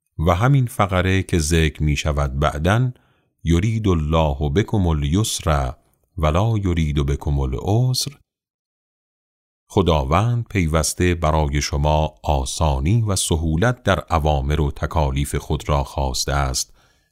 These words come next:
و هیچگاه برای شما سختی و عسرت و در مضیقه افتادن را نخواسته است، مشخص و معین آیهٔ مورد کلام است. بنابراین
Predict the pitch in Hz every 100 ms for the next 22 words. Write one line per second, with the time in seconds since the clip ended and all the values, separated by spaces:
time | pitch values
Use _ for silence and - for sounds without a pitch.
0 | - 92 90 131 123 - - 95 87 80
1 | 78 73 67 73 73 71 69 67 - _
2 | _ - - 92 78 - 127 123 - 92
3 | - - 113 113 - 85 80 76 69 76
4 | 73 67 78 69 - - 67 78 123 101
5 | 76 67 67 - 67 - 69 73 101 127
6 | - - _ _ - - - 98 90 -
7 | 127 135 - 80 87 92 90 80 82 78
8 | 71 123 127 117 110 - 80 67 78 71
9 | 76 69 71 65 69 67 65 - - 92
10 | 78 64 64 - - _ _ _ _ _
11 | - 98 107 113 113 131 139